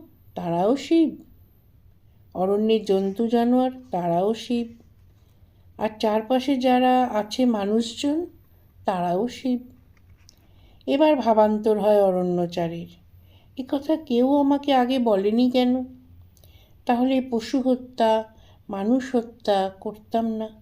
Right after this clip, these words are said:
এখন কি করব?" "সকলকেই শিব বলে পূজা সেবা করবে, আদর যত্ন করবে, তাহলেই তোমার ভেতরের শিব জাগবেন।" এবার প্রশ্ন করে আরণ্যের বালক,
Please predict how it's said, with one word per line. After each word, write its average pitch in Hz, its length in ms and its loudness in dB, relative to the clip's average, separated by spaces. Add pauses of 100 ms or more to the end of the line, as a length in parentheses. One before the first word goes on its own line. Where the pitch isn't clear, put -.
(420)
এখন 254 340 0
কি 262 200 -2
করব?" 226 580 -2 (840)
"সকলকেই 269 680 0
শিব 254 260 0
বলে 240 420 2 (360)
পূজা 220 280 0
সেবা 220 340 -2
করবে, 214 580 -2 (440)
আদর 208 300 2
যত্ন 202 460 -2
করবে, 214 560 -2 (360)
তাহলেই 262 480 4
তোমার 208 440 0
ভেতরের 190 520 -2 (420)
শিব 196 460 -2
জাগবেন।" 170 600 -4 (1300)
এবার 220 280 2
প্রশ্ন 233 460 -2
করে 214 300 0
আরণ্যের 196 600 -2
বালক, 180 400 -4